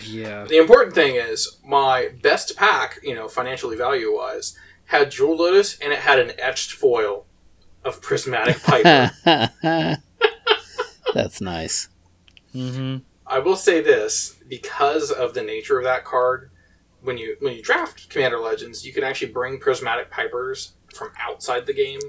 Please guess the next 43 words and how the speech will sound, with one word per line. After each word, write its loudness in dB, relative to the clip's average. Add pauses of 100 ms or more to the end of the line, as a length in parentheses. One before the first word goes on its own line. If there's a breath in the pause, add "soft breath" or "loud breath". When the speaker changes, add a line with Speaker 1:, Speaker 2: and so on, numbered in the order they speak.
Speaker 2:
to -10
only -8
to -14
be -16
your -8
commanders. -8 (840)
So 2
I 2
have 6
an 0 (200)
etched -2
foil 2
and -4
a -2
normal -4
foil -4
from -10
that, -10 (100)
<laughs> -10
from -4
my 2
box 0
too. 2 (480 soft breath)
So 0
I 0
actually 2
have, 4
in 0
my 2
opinion, -4
the -8
perfect 0
pair, 0
because -6
they 0
are 2
distinct -6
from 0
each -6
other, 10
and -4
they're 2
both, 0